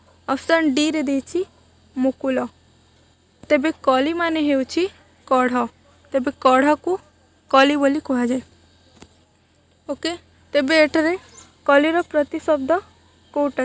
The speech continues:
ତେବେ ଚାଲନ୍ତୁ ଦେଖିବା। Option ଏ ରେ ଦେଇଛି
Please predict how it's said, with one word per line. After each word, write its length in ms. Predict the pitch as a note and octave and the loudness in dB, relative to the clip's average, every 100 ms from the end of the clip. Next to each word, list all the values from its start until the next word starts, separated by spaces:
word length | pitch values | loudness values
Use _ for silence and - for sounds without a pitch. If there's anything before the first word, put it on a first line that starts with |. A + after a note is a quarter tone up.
| B3+ | -4
ତେବେ 160 | C#4+ D4+ | -6 -2
ଚାଲନ୍ତୁ 380 | D4 C4+ C#4+ C#4+ | 0 0 -2 -4
ଦେଖିବା। 360 | C#4 C4 A#3 B3+ - _ _ _ _ _ _ _ - | -8 -8 -10 -12 -14 _ _ _ _ _ _ _ -6
Option 380 | C#4 E4 D#4 | 0 2 2
ଏ 60 | D#4+ | 2
ରେ 100 | E4 | 0
ଦେଇଛି 320 | D4+ D4+ - | -2 -2 -4